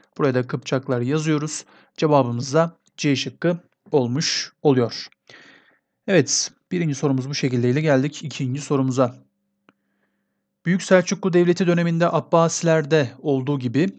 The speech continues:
şehirlerde yaşayan üreticiler Fütüvets adı verilen bir teşkilat kurmuşlardır. Bu teşkilatın devlete kazanımlarından hangilerini sağladığı savunulabilir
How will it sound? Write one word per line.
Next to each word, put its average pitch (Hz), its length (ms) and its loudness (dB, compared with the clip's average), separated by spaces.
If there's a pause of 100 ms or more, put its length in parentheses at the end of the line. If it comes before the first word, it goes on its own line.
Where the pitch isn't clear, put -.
(280)
şehirlerde 135 640 -2
yaşayan 135 520 0
üreticiler 135 760 -4 (240)
Fütüvets 151 600 -4
adı 131 180 -4
verilen 131 340 -2
bir 143 100 -6
teşkilat 131 560 -4
kurmuşlardır. 120 760 -6 (580)
Bu 170 60 -6
teşkilatın 143 640 0
devlete 131 540 2 (460)
kazanımlarından 165 920 -2
hangilerini 202 720 -2
sağladığı 160 580 2
savunulabilir 127 1000 -2